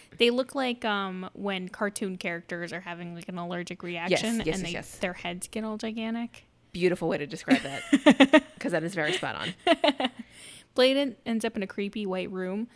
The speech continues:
Speaker 1: with a computer, and then you're like, "Oh, that's Frost's room."
Speaker 2: Yes.
Speaker 1: And then that bed opens up again, and it's a woman, and she gets up and she recognizes him, and it's his fucking mom?
Speaker 2: Yeah? <laughs> I was like, "What?"
Speaker 1: <laughs> I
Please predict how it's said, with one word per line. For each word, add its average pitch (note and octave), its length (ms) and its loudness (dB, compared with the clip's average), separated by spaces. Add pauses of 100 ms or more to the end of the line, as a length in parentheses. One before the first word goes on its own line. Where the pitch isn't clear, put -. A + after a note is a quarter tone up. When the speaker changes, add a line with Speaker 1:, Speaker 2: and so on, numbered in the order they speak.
(160)
Speaker 1:
with G3+ 140 -4
a G3 40 -4
computer, F#3+ 400 -2
and A3+ 140 0
then F#3+ 100 -2
you're F#3 120 0
like, F#3 200 -2
"Oh, G#3+ 140 2
that's F3+ 260 -2
Frost's - 580 -6
room." B3 300 0
Speaker 2:
Yes. - 340 -6
Speaker 1:
And A3 160 0
then G3+ 140 0
that F#3 280 -2
bed A3 220 2
opens F3+ 360 -6
up E3 120 -10
again, E3 260 -8
and E3+ 140 -10
it's E3 200 -12
a E3+ 60 -10
woman, G#3 580 -2
and F#3+ 180 -2
she G3+ 440 -2
gets G3 260 -4
up A#3+ 160 -4
and G3+ 120 -2
she F#3 120 -6
recognizes B3+ 640 -6
him, D#4+ 240 -4 (400)
and B3+ 160 4
it's C4+ 160 4
his D4+ 220 -2
fucking B3+ 600 4
mom? G#3+ 460 6 (240)
Speaker 2:
Yeah? A#3+ 320 12 (640)
<laughs> - 640 6
I - 60 8
was D4 100 8
like, D4+ 140 10
"What?" G3+ 640 8 (400)
Speaker 1:
<laughs> - 400 -10
I G#4 80 12